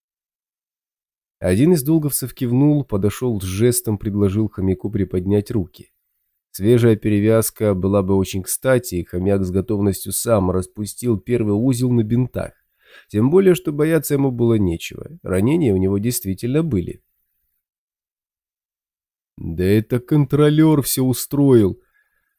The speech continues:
окончательно разошелся хомяк, пока квадмедик снимал бинты, убирал в сторону лечебные артефакты и внимательно рассматривал раны. «Я подавал танку знаки, пытался намекнуть, что этот мутант Штык сидит за дверью,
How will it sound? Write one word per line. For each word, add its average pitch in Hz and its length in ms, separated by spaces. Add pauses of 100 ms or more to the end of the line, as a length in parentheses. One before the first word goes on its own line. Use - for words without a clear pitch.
(280)
окончательно 95 680
разошелся 95 500
хомяк, - 520
пока 95 220
квадмедик 98 640
снимал 98 400
бинты, 95 440
убирал 95 380
в - 60
сторону 90 320
лечебные 90 440
артефакты 113 640
и 82 60
внимательно 101 640
рассматривал 92 800
раны. 78 320 (2250)
«Я 131 260
подавал 147 560
танку 127 420
знаки, 127 560
пытался 135 540
намекнуть, 139 640
что - 180
этот 123 240
мутант 131 560
Штык - 400
сидит 123 400
за 139 140
дверью, 131 600